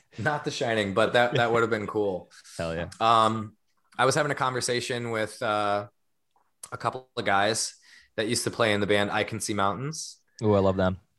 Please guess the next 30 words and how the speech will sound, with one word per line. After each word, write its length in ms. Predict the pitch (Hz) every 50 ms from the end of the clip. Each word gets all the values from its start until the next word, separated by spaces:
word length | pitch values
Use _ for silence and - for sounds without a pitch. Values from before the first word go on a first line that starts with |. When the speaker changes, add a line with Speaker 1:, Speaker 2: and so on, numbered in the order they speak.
| _
Speaker 2:
Uh, 420 | - 113 107 104 104 101 101 104 98 - - _ _ _ _
yeah, 320 | - 113 113 110 92 87 -
best 220 | - 107 104 - -
band 140 | 117 107 101
of 40 |
all 100 | 98 95
time. 320 | - - 95 101 117 143 - _ _ _ - -
Um, 640 | 113 110 110 104 101 104 101 98 98 98 98 98 180 160 - - - - - - -
Speaker 1:
<laughs> 120 | - - - - - - _ _
Speaker 2:
<clears throat> 20 | 196 - - - 123 95 - - _ _ _ _ -
I 60 | 135
was 100 | 139 -
having 160 | 165 156 156
a 20 | 147
conversation 680 | 147 151 147 139 131 - - 143 143 143 143 151 143
with 120 | 131 127
those 200 | 131 127 127 120
guys, 520 | - 127 117 113 113 113 110 110 - - - _
uh, 300 | 123 120 110 107 104 107 92
last, 640 | 110 113 107 110 110 - - - - - - - - _ _ _ _ _ _ - - _ _ _ _ _
last 320 | 107 110 110 110 - - 120
May, 320 | 120 143 143 101 85 - -
probably 360 | - 101 98 101 101 104 107
right 140 | 107 110 107
around 220 | 107 107 107 110 110
this 160 | 110 107 -
time. 400 | - 123 127 110 95 95 - _ _ _ _ _
And, 400 | 101 101 98 98 95 95 95 98
Speaker 1:
Yeah. 60 | 101
Speaker 2:
uh, 300 | 98 98 95 92 92 90